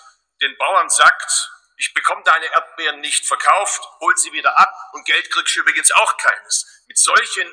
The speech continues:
unlauteren Praktiken machen wir endlich Schluss und es ist gut so. Wir schließen damit endlich eine offene Flanke beim Agrarorganisation-Lieferkettengesetz.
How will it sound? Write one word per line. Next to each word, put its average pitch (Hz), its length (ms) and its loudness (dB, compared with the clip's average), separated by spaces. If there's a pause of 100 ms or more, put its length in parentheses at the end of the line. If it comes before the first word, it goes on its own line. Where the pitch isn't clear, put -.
unlauteren 160 720 2
Praktiken 147 640 0
machen 160 320 4
wir 147 140 -4
endlich - 300 -6
Schluss - 400 2 (280)
und - 80 4
es - 100 2
ist - 160 2
gut 185 240 -8
so. 160 260 0 (200)
Wir - 100 -2
schließen - 480 4
damit - 240 6 (120)
endlich 175 400 2
eine 160 200 0
offene 151 340 -2
Flanke 143 560 -2 (320)
beim - 160 -2
Agrarorganisation-Lieferkettengesetz. 147 2250 0